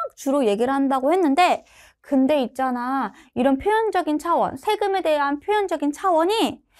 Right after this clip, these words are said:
공평성을 넘어섰어. 공평성에 대한 논쟁을 넘어서서 결국 어디까지 갔습니까?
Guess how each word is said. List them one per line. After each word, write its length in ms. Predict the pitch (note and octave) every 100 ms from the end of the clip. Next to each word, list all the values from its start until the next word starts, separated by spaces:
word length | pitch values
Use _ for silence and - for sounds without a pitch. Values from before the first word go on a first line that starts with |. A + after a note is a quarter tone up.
| - -
공평성을 840 | - C4 C#4+ D4+ A#4 A#4+ G4 F4 C4+
넘어섰어. 1200 | F3+ F#3+ C#4+ F4 F4+ - B3+ A3+ A#3+ A#3 F#3+ G#3+ _ - - -
공평성에 680 | D4 D#4+ G#4+ G#4+ F#4+ F4
대한 240 | D#4 D4+ B3+
논쟁을 460 | G#3 A#3 C4 C4+
넘어서서 640 | F#3 G3 B3+ C#4 F#4+ G4+ - -
결국 380 | - B3+ C#4 -
어디까지 720 | - A3 C4 G4+ G#4 F4+ E4+ D4+
갔습니까? 640 | B3+ - A3+ G3 -